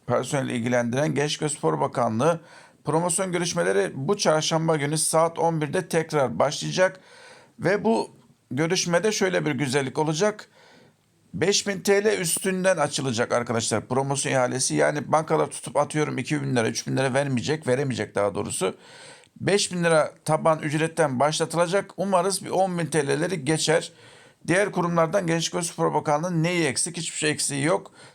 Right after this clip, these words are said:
Türkiye geneli altmış beş bin personeli ilgilendiren bu ihalede umarız bankalar bir on bin T L'yi geçer artık.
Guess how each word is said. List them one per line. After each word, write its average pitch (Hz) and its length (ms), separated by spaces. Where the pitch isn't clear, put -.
Türkiye 170 340
geneli 147 280
altmış 151 380
beş 170 240
bin 131 220
personeli 160 460
ilgilendiren 139 720
bu 165 140
ihalede 143 600
umarız 165 440
bankalar 170 380
bir 175 80
on 175 220
bin 156 40
T 151 180
L'yi 190 160
geçer 160 300
artık. 113 340